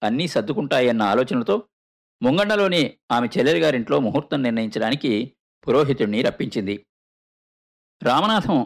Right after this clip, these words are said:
స్వరాజ్యం వాళ్ళని కలవడానికి చిరతపూడి వస్తానని ఇచ్చిన మాట నెరవేర్చలేకపోయాడు. ఊరి బయట తోటలో ఉన్నప్పుడు సూరాయి వచ్చి ఇచ్చిన చీటీ చూడగానే తను ఎంత జాప్యం చేసింది మననం చేసుకుని విచారించాడు.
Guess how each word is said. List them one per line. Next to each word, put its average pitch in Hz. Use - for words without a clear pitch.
స్వరాజ్యం 165
వాళ్ళని 147
కలవడానికి 117
చిరతపూడి 190
వస్తానని 139
ఇచ్చిన 113
మాట 104
నెరవేర్చలేకపోయాడు. 107
ఊరి 170
బయట 202
తోటలో 156
ఉన్నప్పుడు 139
సూరాయి 143
వచ్చి 127
ఇచ్చిన 120
చీటీ 151
చూడగానే 127
తను 123
ఎంత 117
జాప్యం 135
చేసింది 131
మననం 113
చేసుకుని 113
విచారించాడు. 110